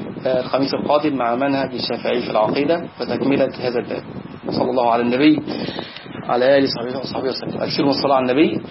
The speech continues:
في ليلة الجمعة." قال النبي صلى الله عليه وسلم: "أكثروا من الصلاة على في ليلة الجمعة، فإن صلاتكم معروضة علي، إن الله وملائكته يصلون على النبي، يا أيها الذين آمنوا صلوا عليه وسلموا تسليما."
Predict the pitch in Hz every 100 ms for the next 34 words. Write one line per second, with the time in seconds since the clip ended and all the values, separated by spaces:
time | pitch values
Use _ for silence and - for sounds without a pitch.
0 | - - - 123 123 123 120 120 151 170
1 | 196 208 - - 123 117 113 117 117 -
2 | 156 180 175 123 - 139 135 131 120 -
3 | 143 123 117 117 117 120 113 117 120 120
4 | 113 120 139 151 - 117 123 117 123 143
5 | 151 143 123 113 117 131 123 117 107 123
6 | 185 - - - - - - - 165 160
7 | 151 143 139 147 131 131 135 131 139 143
8 | 135 139 117 120 139 127 123 - 123 123
9 | 127 117 120 120 127 151 190 - - -
10 | - - - - - - - - - -
11 | 127 - - 139 143 135 135 127 123 135
12 | 127 127 123 127 123 113 120 117 120 117
13 | 113 120 120 117 143 156 185 196